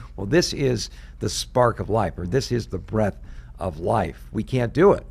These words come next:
because it's just beyond us. We can't even do that with gravity. We can see what gravity does, but nobody can say, "Well, here, let me show you a picture of gravity." Uh, you know, science definitely has its limitations. And so when someone worries that, uh,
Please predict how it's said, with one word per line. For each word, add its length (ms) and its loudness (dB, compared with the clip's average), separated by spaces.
because 220 -6
it's 100 -10
just 220 -10
beyond 460 2
us. 320 -16
We 100 -8
can't 200 -4
even 120 -4
do 120 -4
that 120 -4
with 140 -8
gravity. 460 0
We 100 -14
can 100 -10
see 160 -8
what 140 -8
gravity 340 -4
does, 480 0
but 120 -4
nobody 240 0
can 120 -6
say, 160 -4
"Well, 280 -6
here, 240 -2
let 100 -4
me 80 -4
show 140 -8
you 80 -2
a 40 -8
picture 280 -10
of 80 -10
gravity." 460 -6
Uh, 420 0
you 120 0
know, 180 -2
science 480 2
definitely 520 -4
has 440 -2
its 240 -4
limitations. 800 -4
And 120 -6
so 380 2
when 160 2
someone 460 2
worries 640 6
that, 500 2
uh, 260 2